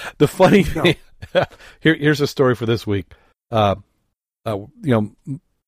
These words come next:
Speaker 1: I'm in a case where the house is just, like, exploding with clutter. Yeah, it's just crazy. The, you know, it's, it's like, uh, Amazon seems to have a daily route to this house. Uh, and I, and I,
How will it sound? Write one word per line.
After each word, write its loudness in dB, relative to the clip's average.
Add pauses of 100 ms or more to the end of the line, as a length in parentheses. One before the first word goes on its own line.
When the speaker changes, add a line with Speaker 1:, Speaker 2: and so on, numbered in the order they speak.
(200)
Speaker 1:
I'm 2
in 2
a -2 (200)
case 0
where -2
the -4
house 0
is -6
just, -4
like, -6
exploding -2
with -6
clutter. -4 (280)
Yeah, -10
it's -6
just -8
crazy. -6
The, -12 (380)
you -10
know, -8
it's, -10
it's -10
like, -4 (580)
uh, -4 (240)
Amazon 2
seems -2
to 2 (500)
have 2
a 0
daily 0
route 0
to -8
this -4
house. -6 (480)
Uh, -8 (480)
and 2
I, 2 (200)
and 0
I, 2